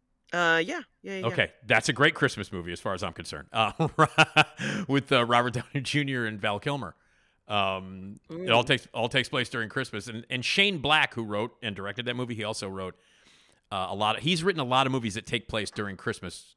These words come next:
Speaker 2: like, inappropriate action. Like, Le-, Le-, Lethal Weapon takes place during Christmas. Some people say that that's a Christmas movie. Um, and a lot of the stuff that, uh, that Shane Black has written takes place during Christmas. But I, I, I like Kiss
Speaker 1: Mm-hmm.
Speaker 2: Kiss Bang Bang. I watch Chris-, I watch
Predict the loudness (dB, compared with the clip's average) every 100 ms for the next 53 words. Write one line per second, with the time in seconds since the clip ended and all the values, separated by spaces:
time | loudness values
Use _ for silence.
0 | _ _ _ _ _ -6 -2 0 0 2
1 | 0 0 -2 -2 -4 -2 -2 0 -2 -2
2 | 0 2 4 4 2 0 -6 -6 -6 -10
3 | -10 -14 -14 -16 -16 -18 -20 _ _ -6
4 | -4 -4 -4 -6 -6 -12 -6 -6 -4 -2
5 | -2 -4 -12 -16 -18 -20 -20 -20 _ _
6 | _ _ _ _ _ _ -6 -4 -4 -6
7 | -10 -14 _ _ -4 -2 -2 4 4 4
8 | 0 0 0 2 -2 0 -2 -2 -4 -4
9 | -2 -4 -4 -6 -8 -10 -14 -14 -8 -8
10 | -6 -8 -8 -10 -10 -10 -10 0 4 4
11 | 4 4 4 6 4 6 2 2 -6 -4
12 | -6 -6 -10 -8 -6 -2 -2 -2 -4 -10
13 | -6 -2 -2 -2